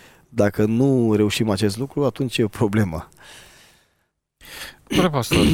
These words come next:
Speaker 2: <clears throat> poate că ar trebui să analizăm puțin viziunea pe care a primit-o Petru și prin prisma conjuncturii în care s-a petrecut.
Speaker 1: Este,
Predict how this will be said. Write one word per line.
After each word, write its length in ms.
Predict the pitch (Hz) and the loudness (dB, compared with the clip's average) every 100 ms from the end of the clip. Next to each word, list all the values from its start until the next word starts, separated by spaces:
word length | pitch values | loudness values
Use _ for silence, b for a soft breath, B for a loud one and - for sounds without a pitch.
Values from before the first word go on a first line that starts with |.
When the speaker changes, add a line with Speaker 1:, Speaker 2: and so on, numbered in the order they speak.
| 131 | 2
Speaker 2:
<clears throat> 200 | - 156 | 0 -4
poate 180 | - - | -2 -2
că 100 | 202 | -2
ar 60 | 170 | -2
trebui 280 | 156 139 147 | -2 -2 0
să 360 | - 127 120 110 | 2 2 0 -2
analizăm 640 | 123 117 107 104 127 107 | -2 -2 -2 0 0 0
puțin 760 | 92 107 - 117 110 101 98 98 | -4 -6 -2 -2 0 0 -2 -4
viziunea 640 | 98 117 117 107 127 117 95 | -2 0 2 2 2 2 -2
pe 140 | 101 | -6
care 280 | - 98 101 | -4 -2 -2
a 520 | 90 92 90 92 98 - _ _ - | 0 -2 -4 -6 -10 -16 _ _ -4
primit-o 960 | 110 104 117 - - 104 95 92 85 - | -2 -2 -4 -6 -6 -2 -2 -2 -6 -6
Petru 680 | 113 104 92 - 160 175 202 - | -2 0 -2 -4 -2 -2 -4 -4
și 320 | - - 208 | -2 0 0
prin 360 | - 160 156 | 0 0 0
prisma 420 | 139 175 170 151 139 | 0 0 2 -2 0
conjuncturii 800 | - 147 123 143 - 220 131 | 0 0 0 -2 0 2 2
în 60 | 90 | -2
care 300 | 101 95 92 | -2 -2 -2
s-a 380 | - 101 95 92 | -4 -2 -2 -2
petrecut. 600 | - 98 110 107 98 - _ _ _ _ _ _ _ _ _ _ _ _ | -4 -6 -6 -6 -8 -12 _ _ _ _ _ _ _ _ _ _ _ _
Speaker 1:
Este, 640 | 139 180 - 190 185 - | 2 2 4 6 6 4